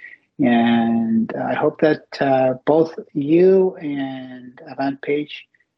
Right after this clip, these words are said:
can thrive together in this space. It's a wonderful thing. We are committed to helping others. And ultimately, I think that is,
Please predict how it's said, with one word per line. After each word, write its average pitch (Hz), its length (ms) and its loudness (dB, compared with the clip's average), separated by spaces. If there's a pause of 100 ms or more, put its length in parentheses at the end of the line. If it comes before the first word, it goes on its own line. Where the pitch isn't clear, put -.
(140)
can 127 180 -2
thrive 139 440 0
together 160 380 2
in 117 140 -6
this 113 140 -12
space. - 340 -10
It's - 160 -16
a 123 60 -4
wonderful 131 840 2
thing. 160 300 4 (580)
We 143 140 6
are 135 100 4
committed 170 520 4
to 156 100 4
helping 147 420 2
others. 165 540 -4 (680)
And 127 840 -6
ultimately, 139 760 2
I 120 60 -4
think 127 320 -4
that 123 180 4
is, 123 240 -2